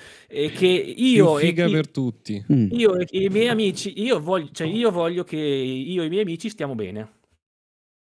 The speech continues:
Speaker 1: Capito? Cioè, facciamo un discorso a monte. Lui dice che per raggiungere questo sogno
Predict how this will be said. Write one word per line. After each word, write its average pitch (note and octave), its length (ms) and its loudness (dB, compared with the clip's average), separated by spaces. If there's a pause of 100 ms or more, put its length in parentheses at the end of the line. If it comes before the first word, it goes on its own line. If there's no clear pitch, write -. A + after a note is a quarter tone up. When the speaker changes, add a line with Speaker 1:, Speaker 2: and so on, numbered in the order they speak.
(120)
Speaker 1:
Capito? G#2 400 -8
Cioè, C#3+ 220 0 (560)
facciamo A3+ 300 0
un G#3 100 0
discorso F3+ 580 -4
a C#3+ 140 -6
monte. A#2 480 -6
Lui A#3 180 -4
dice D3+ 280 -8
che D#3 140 -4
per F#3 200 0
raggiungere D#3+ 560 -2
questo - 300 -8
sogno D3 680 -2